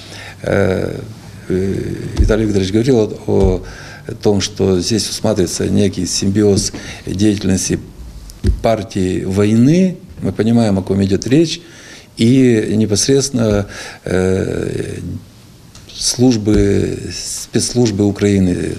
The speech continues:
служба безопасности Украины. У них были единые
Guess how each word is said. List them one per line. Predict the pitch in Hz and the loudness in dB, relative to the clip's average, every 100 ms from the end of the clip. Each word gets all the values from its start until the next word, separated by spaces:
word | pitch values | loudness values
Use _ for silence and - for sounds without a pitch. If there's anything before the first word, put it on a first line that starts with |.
| - | -10
служба | - 113 101 | -2 0 2
безопасности | 95 95 - 101 98 - - - - - - | 0 -2 0 0 0 -6 -8 -10 -14 -16 -8
Украины. | - 98 87 85 - - - - - - - - 107 | 0 2 2 0 -6 -14 -20 -20 -20 -20 -20 -8 0
У | |
них | 120 131 104 | 4 4 4
были | 107 104 95 - - - - | 2 2 2 -2 -16 -16 -6
единые | 107 110 107 101 98 90 | 0 4 4 4 2 0